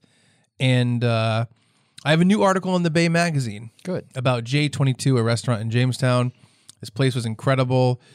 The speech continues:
Speaker 1: You can go to the bay magazine dot com and, uh, read about it if you're around Rhode Island. This place is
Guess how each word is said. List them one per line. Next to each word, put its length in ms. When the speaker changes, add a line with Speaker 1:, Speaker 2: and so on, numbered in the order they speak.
Speaker 1:
You 20
can 80
go 100
to 80
the 80
bay 200
magazine 440
dot 220
com 380
and, 300
uh, 80
read 160
about 320
it 40
if 120
you're 140
around 200
Rhode 100
Island. 340
This 140
place 280
is 300